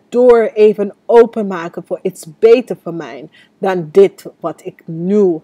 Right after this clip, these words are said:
meemaak in mijn werk?" Oké? Je, je, de sfeer van je werk en zo van. Weet je, sommige mensen is echt slecht, hè. Weet je, het is, het is de aard en de gene van de mens. En sommige mensen zeggen: "Ja,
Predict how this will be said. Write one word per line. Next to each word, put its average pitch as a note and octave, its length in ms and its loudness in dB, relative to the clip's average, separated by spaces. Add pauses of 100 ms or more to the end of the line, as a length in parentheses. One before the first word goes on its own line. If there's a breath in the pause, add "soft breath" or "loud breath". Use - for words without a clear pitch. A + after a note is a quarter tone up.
meemaak D3+ 680 -14
in D#3+ 260 -14
mijn C#3+ 320 -16
werk?" - 400 -20
Oké? D#3+ 220 -14
Je, D#3 380 -8
je, F3 160 -12
de F3 160 -14
sfeer F#3 600 -2
van D#3+ 180 -14
je D#3 140 -14
werk D#3+ 240 -12
en D#3+ 120 -14
zo D#3+ 200 -16
van. F3+ 180 -14 (320 loud breath)
Weet D#4+ 240 2
je, E4+ 160 2 (180 loud breath)
sommige E4 360 2
mensen C4+ 440 0
is A3+ 260 -4
echt G#3+ 300 -6
slecht, D#3+ 520 -10
hè. - 220 -8
Weet G#3+ 220 -6
je, B3 100 -6
het A#3 160 -6
is, D4 160 -2 (240 loud breath)
het C4 120 -2
is D4+ 120 -2
de - 180 0
aard B3+ 340 -4
en B3 100 -8
de A3+ 80 -6
gene B3 420 -8
van G#3 100 -6
de G3 80 -8
mens. A3+ 600 -8 (280 loud breath)
En A3 160 -8
sommige B3+ 300 -6
mensen A#3 400 -8
zeggen: A3+ 360 -6
"Ja, A3+ 320 -2